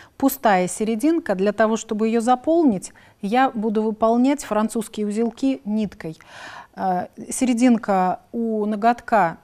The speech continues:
такого же цвета, как и лепестки, оранжевая. И мне повезло найти в своих хомячьих запасах оранжевую ниточку с люрексом. Очень красиво получится. И здесь важно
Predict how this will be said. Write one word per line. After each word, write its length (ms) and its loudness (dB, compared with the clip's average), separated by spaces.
такого 380 0
же 60 -8
цвета, 320 -2
как 260 0
и 20 2
лепестки, 500 -4
оранжевая. 680 2
И 200 -2
мне 200 4
повезло 460 0
найти 340 -2
в 60 -8
своих 300 -2
хомячьих 500 -2
запасах 720 -2
оранжевую 680 0
ниточку 560 -2
с 120 -12
люрексом. 640 -6
Очень 260 -6
красиво 480 -6
получится. 800 -10
И 240 2
здесь 580 0
важно 800 0